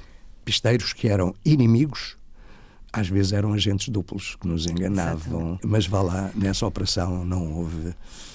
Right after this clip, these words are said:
Speaker 1: não houve traidores, passa a expressão.
Speaker 2: Exato.
Speaker 1: <laughs>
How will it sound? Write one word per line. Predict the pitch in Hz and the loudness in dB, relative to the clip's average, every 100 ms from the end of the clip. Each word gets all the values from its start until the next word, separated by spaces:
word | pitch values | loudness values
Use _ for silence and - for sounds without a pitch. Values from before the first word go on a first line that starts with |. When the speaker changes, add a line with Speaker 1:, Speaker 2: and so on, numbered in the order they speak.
| - 98 | -10 0
Speaker 1:
não | 92 80 | 0 2
houve | 85 - | 0 -4
traidores, | - 87 82 95 87 85 - - - | -4 -2 0 2 0 0 -4 -6 -8
passa | - - | -6 -4
a | |
expressão. | 135 - - - - | -4 -8 -6 0 0
Speaker 2:
Exato. | 156 131 147 156 170 - - | 2 0 2 0 0 -2 -6
Speaker 1:
<laughs> | - - - | -14 -18 -20